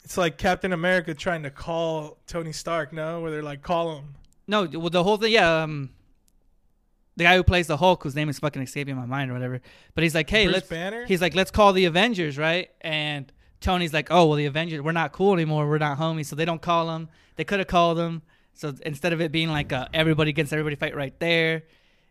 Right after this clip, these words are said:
Speaker 2: that's what culminates in the whole, like, half of them being in space with Spider-Man and the other half being on Earth. Like, that's where the separation is.
Speaker 1: Yeah, but I don't see any significance in that. Like, they,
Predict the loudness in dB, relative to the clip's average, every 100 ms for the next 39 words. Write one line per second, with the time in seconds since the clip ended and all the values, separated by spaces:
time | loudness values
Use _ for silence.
0 | _ -6 -4 -4 0 0 0 -2 -4 -6
1 | -6 -4 -2 -2 -2 -4 -4 0 0 -2
2 | -6 -6 -6 -8 -10 -14 -10 -6 -6 -6
3 | -14 -4 -2 -2 -4 -4 -4 -4 -4 -4
4 | -6 -4 -6 -4 -4 0 2 2 -2 -8
5 | -10 -2 -2 -2 -8 -4 -4 0 -2 -2
6 | -4 -6 -10 _ _ _ _ _ _ _
7 | _ _ _ _ _ _ _ _ _ _
8 | -10 -8 -6 -4 -2 -4 -4 -2 -2 -6
9 | -10 -10 -10 -8 -10 -10 -12 -14 -12 -12
10 | -12 -14 _ _ -18 -12 -4 0 0 -2